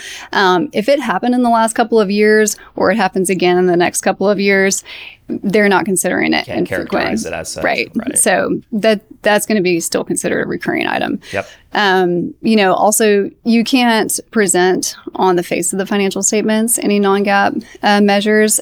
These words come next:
Speaker 1: unless it is permitted by that particular regulator. Also, like, when you think about pro forma statements, you don't wanna present, um, any non-gaap financial information in those pro forma statements either. They cannot be on the face of those financials.
Speaker 2: Yeah. And I know there's a,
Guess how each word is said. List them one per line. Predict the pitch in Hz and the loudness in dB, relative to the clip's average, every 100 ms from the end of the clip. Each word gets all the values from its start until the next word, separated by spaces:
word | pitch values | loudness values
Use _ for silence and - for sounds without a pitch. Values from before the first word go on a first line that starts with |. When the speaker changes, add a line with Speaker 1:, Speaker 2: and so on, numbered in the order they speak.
| - | -2
Speaker 1:
unless | 180 180 190 - - | 0 0 0 -2 -2
it | 196 | -2
is | 185 185 175 - - | -2 -2 -2 -4 -6
permitted | 190 175 190 208 226 240 330 208 | -2 0 2 2 4 2 -2 0
by | 170 | 0
that | 165 185 - | 0 -2 -4
particular | - 175 180 175 185 - - - | -4 -6 -2 -2 -2 -4 -8 -8
regulator. | 190 190 208 233 277 320 - - - - | -4 0 2 2 4 2 -2 -16 -16 -6
Also, | - 247 254 | 0 2 4
like, | 214 190 | 2 2
when | 202 | 0
you | 190 | 0
think | 196 | 0
about | 190 - | -2 -2
pro | 208 | -4
forma | 180 190 208 | 0 0 0
statements, | - - - - - | -2 -2 -4 -2 0
you | 214 | 2
don't | 202 185 | 2 2
wanna | 180 | 0
present, | 170 185 165 175 - - - - | 0 -2 -2 -2 -2 -6 -10 -4
um, | 175 - - - 202 - _ _ | -2 -2 -2 -2 -4 -8 _ _
any | 240 233 | 0 2
non-gaap | 190 175 175 - | 2 2 0 0
financial | 196 - - | -2 -2 -4
information | 175 - 185 - - - 147 175 - - - - | -6 -4 -4 -2 -2 -2 0 -2 -4 -20 -12 -4
in | - | -2
those | - | -2
pro | - - | -4 -4
forma | - - - | -4 -4 -6
statements | - - - 175 - | -4 -4 -4 -6 -6
either. | - | -4
They | 170 | -4
cannot | 180 196 - | 0 0 0
be | 190 | -2
on | 180 | -4
the | |
face | 180 - - | -4 -6 -6
of | - | -6
those | - | -6
financials. | - - - - - - - _ | -4 -4 -6 -8 -6 -6 -8 _
Speaker 2:
Yeah. | - 78 78 - | -12 -10 -10 -14
And | - 110 | -8 -2
I | |
know | 117 | 0
there's | 107 95 | -2 -2
a, | 87 82 | -6 -8